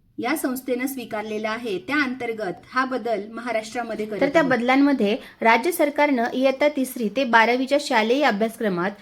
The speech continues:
Speaker 2: राष्ट्रीय शैक्षणिक धोरणानुसार एनसीईआरटीनं राज्याचा शालेय अभ्यासक्रम आराखडा बदलणार असल्याचं स्पष्ट केलंय. राज्याच्या शालेय आणि कनिष्ठ महाविद्यालयीन शिक्षणाची दिशा ठरवणारा राज्य अभ्यासक्रम आराखडा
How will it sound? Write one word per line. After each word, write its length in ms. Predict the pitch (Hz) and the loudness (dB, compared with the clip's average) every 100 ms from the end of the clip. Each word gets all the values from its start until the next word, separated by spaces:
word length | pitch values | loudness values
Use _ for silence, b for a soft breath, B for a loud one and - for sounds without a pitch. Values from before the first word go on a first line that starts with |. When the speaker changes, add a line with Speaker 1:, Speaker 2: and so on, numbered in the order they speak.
| B B | B B
Speaker 2:
राष्ट्रीय 540 | 220 240 247 285 294 302 | 2 2 0 0 2 4
शैक्षणिक 560 | 294 240 240 262 262 | 4 2 2 0 0
धोरणानुसार 680 | 226 226 208 208 208 208 190 202 B B | 0 2 2 2 2 0 -2 -2 B B
एनसीईआरटीनं 880 | 240 247 254 311 330 214 208 214 190 | 0 0 2 2 4 2 0 0 2
राज्याचा 520 | 220 208 190 226 269 | 4 2 2 -2 -2
शालेय 400 | 269 233 214 254 | -2 -2 2 4
अभ्यासक्रम 520 | 233 196 202 - 254 | 4 2 -2 0 0
आराखडा 400 | 220 190 190 214 | 2 0 0 -2
बदलणार 500 | 214 214 190 214 247 | 0 0 0 0 2
असल्याचं 380 | 214 208 196 190 | 0 0 -2 -2
स्पष्ट 380 | 240 - 208 - | -4 -4 -4 -4
केलंय. 320 | 202 165 135 - B B - | -4 -4 -6 -10 B B 0
राज्याच्या 500 | 226 226 262 294 311 | 2 4 4 4 2
शालेय 460 | 311 269 226 247 226 | 0 0 2 2 2
आणि 280 | 175 220 247 | 2 -2 -2
कनिष्ठ 440 | 254 233 262 - | -2 -2 -2 2
महाविद्यालयीन 720 | 277 262 247 226 202 220 233 240 | 2 2 0 -2 0 0 0 -2
शिक्षणाची 600 | 240 208 226 208 196 220 | -4 -4 -2 -2 -2 -2
दिशा 280 | 208 208 | -2 -2
ठरवणारा 580 | 277 277 226 220 190 180 208 B B - | -2 0 2 2 2 0 -2 B B 2
राज्य 300 | 226 233 320 | 4 4 4
अभ्यासक्रम 500 | 277 226 254 269 262 | 4 2 0 -2 0
आराखडा 480 | 226 220 220 240 | 0 0 0 0